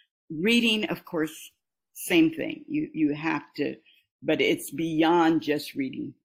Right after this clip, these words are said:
It is also math and, uh, and high level math.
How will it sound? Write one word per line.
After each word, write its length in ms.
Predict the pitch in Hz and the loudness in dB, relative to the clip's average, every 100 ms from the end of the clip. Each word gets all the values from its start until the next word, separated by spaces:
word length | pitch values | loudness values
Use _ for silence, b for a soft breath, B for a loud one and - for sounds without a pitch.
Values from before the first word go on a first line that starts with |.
| - | -8
It 180 | 143 | -4
is 240 | 139 147 - | -2 -2 -4
also 400 | 135 143 - 127 | -6 -6 -8 -6
math 540 | 131 131 113 110 107 - | -2 -2 -2 -4 -8 -10
and, 280 | 135 131 139 | -4 -4 -4
uh, 180 | 135 135 b b - | -8 -12 b b -4
and 140 | 202 | -2
high 220 | 202 262 | 2 2
level 320 | 233 185 - | 2 0 0
math. 320 | 135 123 - | -2 -2 -6